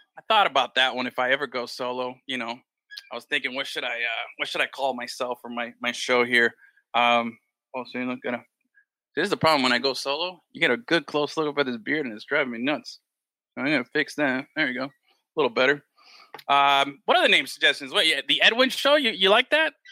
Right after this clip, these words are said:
You like that? No? Is that a, is that a good name? I don't know.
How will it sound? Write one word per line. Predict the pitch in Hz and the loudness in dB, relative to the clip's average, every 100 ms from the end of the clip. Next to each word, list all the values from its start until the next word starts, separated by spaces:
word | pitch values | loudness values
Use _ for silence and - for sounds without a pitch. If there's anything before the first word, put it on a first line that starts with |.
| - _ _ _ _ _ | -20 _ _ _ _ _
You | 196 | -4
like | 415 - | -4 0
that? | 415 440 - _ _ 147 | 2 2 0 _ _ -12
No? | 196 311 _ _ - | -10 -10 _ _ -20
Is | 123 | -2
that | 165 | 2
a, | 185 180 170 | 4 6 4
is | 160 | 4
that | 190 | 2
a | 196 | 2
good | 208 208 | 0 0
name? | 220 220 202 _ | 0 0 -4 _
I | 165 | -8
don't | 262 | -4
know. | 202 | -4